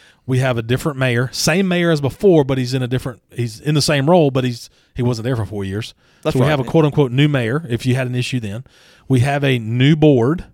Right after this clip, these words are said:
Speaker 1: compared
Speaker 2: Five,
Speaker 1: to them.
Speaker 2: five of, well, actually, I don't know if Doc was on the board fif-, in fifteen or sixteen, so I think he's on his second term.
Speaker 1: Okay.
Speaker 2: So I think really it may have been s-, at least five new members, if
Speaker 1: Right.
Speaker 2: not six, from the former, the board that voted last time.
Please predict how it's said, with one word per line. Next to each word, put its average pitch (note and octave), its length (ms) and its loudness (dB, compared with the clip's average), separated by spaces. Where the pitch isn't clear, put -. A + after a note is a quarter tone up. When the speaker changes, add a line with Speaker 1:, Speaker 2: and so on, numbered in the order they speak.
Speaker 1:
compared D#3 300 2
Speaker 2:
Five, - 0 -
Speaker 1:
to E3 60 2
them. D3 120 2
Speaker 2:
five F3 280 0
of, F3+ 160 0
well, F3 120 0
actually, E3+ 320 -4
I D3 80 -12
don't F3+ 120 -8
know D#3+ 80 -4
if A#2+ 100 -6
Doc D3 260 -2
was C3+ 120 -6
on D#3+ 240 -4
the B2 100 -4
board A#2 340 -4
fif-, - 560 -8
in C3 120 -10
fifteen C3+ 280 -8
or A#2+ 60 -8
sixteen, A#2+ 460 -10
so B2 160 -6
I - 20 -4
think D#3 220 -8
he's C#3 200 -8
on B2+ 120 -6
his A2+ 100 -10
second C#3+ 340 -8
term. B2+ 220 -8
Speaker 1:
Okay. A#2+ 140 -6
Speaker 2:
So C#3 100 0
I C#3 40 0
think - 280 -6
really C#3 480 0
it C3 80 -4
may D3 160 2
have F3+ 100 2
been C3 120 -4
s-, - 220 -16
at D3 160 -8
least G3+ 480 -2
five D#3 440 -2
new C3+ 160 -4
members, B2+ 340 -6
if D3 160 -6
Speaker 1:
Right. B2+ 60 -4
Speaker 2:
not C3 160 -6
six, - 440 -6
from C3+ 140 -12
the B2 80 -8
former, A#2 420 -4
the B2 140 -10
board B2+ 300 2
that B2 100 -8
voted A#2 240 -4
last A2+ 340 -6
time. - 200 -14